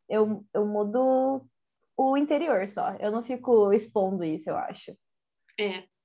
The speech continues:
Speaker 2: Qual que é o seu maior medo em mudar, assim? Você tem, sei lá, por exemplo, você tem medo que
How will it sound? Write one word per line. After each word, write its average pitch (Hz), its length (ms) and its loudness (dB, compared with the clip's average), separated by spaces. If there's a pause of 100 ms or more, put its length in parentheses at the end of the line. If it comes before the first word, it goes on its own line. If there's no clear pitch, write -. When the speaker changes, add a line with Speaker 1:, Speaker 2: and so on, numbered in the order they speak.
(560)
Speaker 2:
Qual 269 140 -2
que 381 60 2
é - 20 4
o 392 40 2
seu 370 160 0
maior 254 520 2
medo 208 400 0
em 202 260 -2
mudar, 185 460 -4
assim? - 400 -8
Você 196 220 -2
tem, 247 560 -2
sei 285 140 -2
lá, 196 160 0
por - 140 -4
exemplo, 196 320 -2
você 208 260 -4
tem 254 300 -4
medo 202 460 0
que 190 340 -6